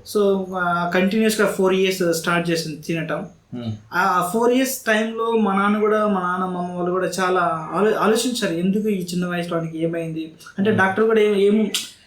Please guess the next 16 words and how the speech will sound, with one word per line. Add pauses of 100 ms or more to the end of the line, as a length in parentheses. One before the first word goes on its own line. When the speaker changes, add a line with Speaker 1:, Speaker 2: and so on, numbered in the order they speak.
(160)
Speaker 1:
చెప్పేవారు
తె-,
ఏం
తెలియదు.
అప్పుడు
ఏ
చేసే
వాళ్ళకు
కూడా
అంత
తెలియదు,
అంత
లోక
జ్ఞానం
ఏమైతుందని
అప్పుడు